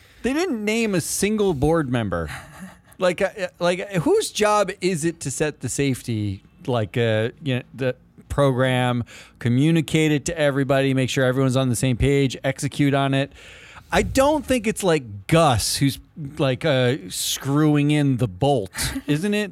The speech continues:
Speaker 1: Somebody
Speaker 2: Yeah.
Speaker 1: else?
Speaker 2: To be fair, I, I, that might have been a poor headline for me to choose. That was from Fortune. So, 'cause if you just take one from N B C News, for instance, it says,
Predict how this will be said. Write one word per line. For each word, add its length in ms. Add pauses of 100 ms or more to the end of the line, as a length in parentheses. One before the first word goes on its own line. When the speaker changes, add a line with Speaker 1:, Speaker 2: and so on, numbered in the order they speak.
(120)
Speaker 1:
Somebody 440
Speaker 2:
Yeah. 60
Speaker 1:
else? 440 (160)
Speaker 2:
To 140
be 120
fair, 600
I, 320 (180)
I, 120 (180)
that 240
might 180
have 140
been 100
a 80
poor 600
headline 440
for 120
me 100
to 120 (220)
choose. 380
That 120
was 120
from 180
Fortune. 640
So, 140
'cause 160
if 140
you 80
just 180
take 220
one 100
from 160
N 200
B 100
C 180
News, 420
for 140
instance, 300
it 80
says, 380